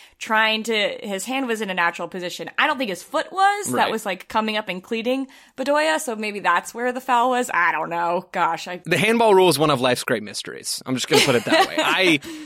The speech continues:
Speaker 2: I will never fully understand what is going on, nor do I understand really what happened on this play, but it ended up being
Speaker 1: <laughs>
Speaker 2: Samuel Piette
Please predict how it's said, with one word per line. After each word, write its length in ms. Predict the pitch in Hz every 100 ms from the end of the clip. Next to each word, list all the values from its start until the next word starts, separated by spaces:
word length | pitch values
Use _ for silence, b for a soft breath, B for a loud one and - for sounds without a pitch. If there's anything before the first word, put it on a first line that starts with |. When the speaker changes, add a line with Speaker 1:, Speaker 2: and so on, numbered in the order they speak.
| -
Speaker 2:
I 160 | 139 170
will 160 | 165
never 400 | 143 131 120 120
fully 320 | - 143 123
understand 460 | 117 113 - 120 110
what 100 | 98
is 100 | 113
going 220 | 131 120
on, 80 | 135
nor 160 | 214 240
do 120 | 226
I 80 | 196
understand 460 | 180 160 170 135
really 220 | 165 208
what 140 | 190 165
happened 320 | 147 143 139
on 100 | 127
this 160 | 120 -
play, 300 | 123 110 113
but 240 | 165 165
it 80 | 175
ended 240 | 175 190 175
up 140 | 131
being 260 | 147 143 120
Speaker 1:
<laughs> 0 |
Speaker 2:
Samuel 300 | 147 151 139
Piette 320 | 139 139